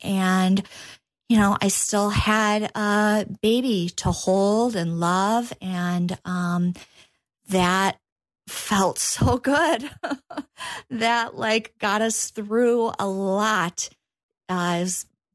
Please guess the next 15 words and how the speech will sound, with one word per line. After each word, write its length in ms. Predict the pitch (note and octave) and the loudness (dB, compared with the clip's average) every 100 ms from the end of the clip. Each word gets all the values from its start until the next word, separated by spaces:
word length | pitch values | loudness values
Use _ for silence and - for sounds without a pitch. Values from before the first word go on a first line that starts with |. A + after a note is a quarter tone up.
| - | 0
by 220 | G3+ G#3 | 2 2
far 280 | G#3 G3 F#3+ | 0 0 0
the 80 | |
most 320 | G3 F#3+ F#3+ F3 | 0 0 -2 -2
joyful 640 | F#3 F3+ F3+ F3+ F3 E3+ | 0 2 0 0 0 0
experience 840 | - F#3 - - F3 F3 E3+ E3+ | -2 -4 -4 0 2 4 2 2
of 200 | - E3+ | -2 -2
twenty 300 | - E3 D#3+ | 0 2 2
twenty, 400 | D#3+ D#3+ D#3+ D#3 | 2 0 2 4
even 240 | E3+ F3 E3 | 4 6 6
though 220 | D#3+ E3+ | 6 4
it 80 | F3 | 4
was 220 | F3 E3+ | 2 2
really 400 | E3 E3 E3 E3+ | 0 2 2 2
hard. 540 | E3+ E3 E3 E3 E3 | 0 0 2 0 -2